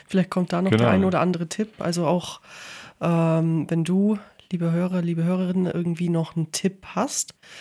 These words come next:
Speaker 1: schreib den auch gerne unter dein Bild. Poste das Bild mit Furchtbar Kreativ, schreib deinen Tipp drunter oder dein, dein, deine Idee und wir nehmen das dann im Guide auf. Also wir hören da oder wir
Speaker 2: Sehr
Speaker 1: lesen,
Speaker 2: gerne,
Speaker 1: wir lesen
Speaker 2: genau.
Speaker 1: das sehr gerne.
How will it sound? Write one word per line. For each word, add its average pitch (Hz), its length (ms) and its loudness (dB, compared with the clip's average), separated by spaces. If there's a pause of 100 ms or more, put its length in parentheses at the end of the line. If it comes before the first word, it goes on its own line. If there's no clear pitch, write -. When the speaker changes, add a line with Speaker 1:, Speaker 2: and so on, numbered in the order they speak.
(120)
Speaker 1:
schreib - 320 -6
den 180 100 0
auch 160 140 -4
gerne 170 220 -2
unter 170 200 -2
dein 147 240 -2
Bild. 190 340 -2 (120)
Poste 202 340 -2
das 170 160 -4
Bild 269 300 0
mit 190 120 -2
Furchtbar 180 300 -6
Kreativ, 214 640 -2 (380)
schreib 180 340 0
deinen 160 300 0
Tipp 226 240 -6
drunter 208 520 -2
oder 170 200 -2
dein, 147 260 -6
dein, 139 640 -8
deine 143 220 -4
Idee 202 480 2 (520)
und 165 440 -2
wir 160 80 -2
nehmen 160 200 -2
das 160 140 -4
dann 156 200 -4
im 147 120 -6
Guide 151 320 -6
auf. 170 400 -6
Also - 220 -16
wir 143 160 -6
hören 151 180 -6
da 151 200 -8 (680)
oder 151 140 -2
wir 147 80 -2
Speaker 2:
Sehr 156 120 0
Speaker 1:
lesen, 170 200 2
Speaker 2:
gerne, 98 280 4
Speaker 1:
wir 165 120 0
lesen - 100 4
Speaker 2:
genau. 160 120 0
Speaker 1:
das 160 160 -4
sehr 165 140 -2
gerne. 165 480 -4